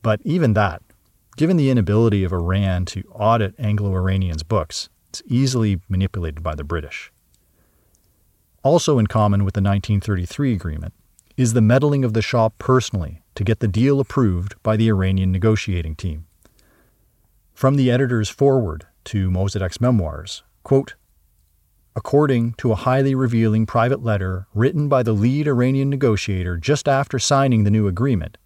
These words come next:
he had been under pressure by the Shah, Prime Minister, as well as Anglo-Iranian, to settle for less than he could have obtained." And now quoting directly from that letter, quote, Thank God the oil business is finished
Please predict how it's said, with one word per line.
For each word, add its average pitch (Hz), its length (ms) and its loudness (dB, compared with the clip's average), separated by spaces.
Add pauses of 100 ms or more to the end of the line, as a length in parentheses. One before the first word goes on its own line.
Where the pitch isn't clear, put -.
(340)
he 123 160 0
had 104 140 2
been 135 160 4
under 135 180 2
pressure 127 460 -2
by 104 140 -2
the 95 100 -4
Shah, 110 480 0 (320)
Prime 143 240 0
Minister, 98 560 -2 (240)
as 101 160 -4
well 127 200 2
as 127 120 2
Anglo-Iranian, 123 840 0 (160)
to 113 100 -2
settle 104 360 0
for 101 200 -6
less 110 320 -2
than 98 160 -4
he 95 140 -6
could 90 420 -2 (100)
have 85 100 -14
obtained." 82 480 -10 (600)
And 90 220 -4
now 92 160 0
quoting 95 380 -4
directly 95 380 -4
from 90 200 -8
that 87 200 -6
letter, 95 360 -4 (600)
quote, 127 260 0 (720)
Thank 165 320 -2
God 110 380 4
the 104 140 0
oil 120 240 4
business 113 440 0
is 107 120 -2
finished 95 500 -2